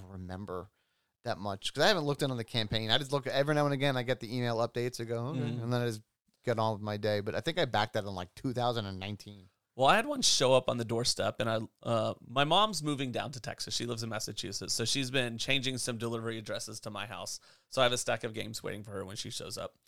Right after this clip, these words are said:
Speaker 2: Um,
Speaker 1: I don't know
Speaker 2: but
Speaker 1: what happened, Mom. They never came. I
Speaker 2: I,
Speaker 1: don't,
Speaker 2: I,
Speaker 1: I don't know.
Speaker 2: I don't know. No, those, no, those are mine on the shelf, Mom.
Speaker 1: Yeah.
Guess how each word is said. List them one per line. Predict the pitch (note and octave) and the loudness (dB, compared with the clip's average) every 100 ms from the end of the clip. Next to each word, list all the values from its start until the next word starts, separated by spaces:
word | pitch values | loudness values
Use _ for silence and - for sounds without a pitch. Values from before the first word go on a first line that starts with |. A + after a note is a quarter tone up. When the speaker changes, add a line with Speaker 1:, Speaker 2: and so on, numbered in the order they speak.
| _ _ _ _ | _ _ _ _
Speaker 2:
Um, | B2+ A#2+ A2 G#2 F2+ - - _ G2+ | 0 2 2 0 -6 -10 -16 _ -10
Speaker 1:
I | |
don't | E3+ | -4
know | G#3 | 2
Speaker 2:
but | G#3+ | 6
Speaker 1:
what | |
happened, | A3+ F3+ A#2+ | 6 4 2
Mom. | C3 | 4
They | C#3+ | 4
never | E3+ F3 | 2 0
came. | F#3 G3+ G#2 | 0 0 2
I | |
Speaker 2:
I, | A#2 | 0
Speaker 1:
don't, | C#3+ C#3+ | 0 0
Speaker 2:
I, | G2 | 0
Speaker 1:
I | C3 | 0
don't | C#3+ | 0
know. | E3+ | 0
Speaker 2:
I | A#2 | 0
don't | C3+ | 0
know. | D#3 - - - | 0 -2 -2 0
No, | D#3+ E3+ | 6 8
those, | G#3 C4 | 10 10
no, | C#4 A3+ | 8 4
those | G#3+ A3 | 4 0
are | D#3+ | 0
mine | D#3+ C4 | 0 0
on | C#3 | -2
the | A#2+ | -2
shelf, | - - - | -2 -2 -6
Mom. | F#2+ C#3 - | -10 -10 -10
Speaker 1:
Yeah. | B2+ | -8